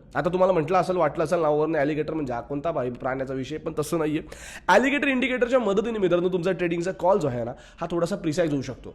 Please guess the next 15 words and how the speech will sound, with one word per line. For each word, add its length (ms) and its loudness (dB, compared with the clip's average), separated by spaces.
तुम्हाला 200 6
तीन 140 2
लाईन 240 2
दिसत 200 0
असतात, 240 0
त्यातली 260 2
जे 180 2
लाईन्स 240 4
आहेत, 180 4
ह्या 120 2
मी 80 2
तुम्हाला 260 0
सगळं 180 -2
डिटेलमध्ये 420 -4
समजवतो. 640 0